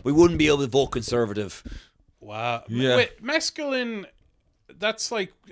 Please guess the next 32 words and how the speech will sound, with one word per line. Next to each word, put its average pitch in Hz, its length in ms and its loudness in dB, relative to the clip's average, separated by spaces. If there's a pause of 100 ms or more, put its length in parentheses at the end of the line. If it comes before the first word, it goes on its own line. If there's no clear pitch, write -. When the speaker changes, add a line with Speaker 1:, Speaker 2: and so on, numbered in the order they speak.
(120)
Speaker 2:
derived 175 380 -2
from 139 180 -10
cactus, 156 720 -4
isn't 147 240 -8
it? 175 200 -4
It's 135 140 -12
like 147 100 -14
hallucinogen 151 380 -2
Speaker 1:
I 135 120 -2
believe 151 400 2
so, 127 280 2
Speaker 2:
from 110 80 0
Speaker 1:
yeah. 151 160 2
Speaker 2:
cactus. 143 520 -10
Speaker 1:
Hmm. 110 220 -8 (280)
Speaker 2:
Interesting. 120 520 -10
Speaker 1:
Well, 156 120 6
we'd 175 140 2
know 247 120 0
more 208 160 6
about 196 220 6
it 196 60 0
if 123 40 -10
the 107 80 -12
B 143 160 -6
B 139 80 -10
C 131 160 -8
had 104 200 -4 (120)
balls. 135 500 0
Speaker 2:
Yeah, 143 120 -2
Speaker 1:
Okay, 135 500 4
yeah. 127 120 2